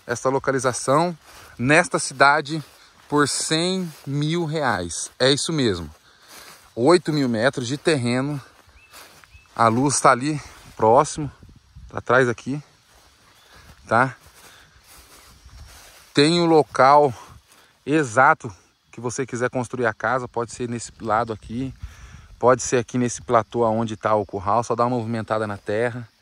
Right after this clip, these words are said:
E a água que percorre o terreno tá ali embaixo, gente. E como que é a forma de pagamento, Harrison? Então, pessoal, é,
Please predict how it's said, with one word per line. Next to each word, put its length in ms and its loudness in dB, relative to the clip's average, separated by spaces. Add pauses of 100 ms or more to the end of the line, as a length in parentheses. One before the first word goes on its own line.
(560)
E 120 2
a 80 8
água 320 4
que 120 -10
percorre 540 0
o 60 -6
terreno 440 -6
tá 300 0
ali 240 -2
embaixo, 480 -2
gente. 340 -10 (1400)
E 340 0
como 260 2
que 240 0
é 120 8
a 80 4
forma 400 4
de 160 -8
pagamento, 640 -2
Harrison? 480 -2 (1500)
Então, 240 -2
pessoal, 420 -4 (920)
é, 420 0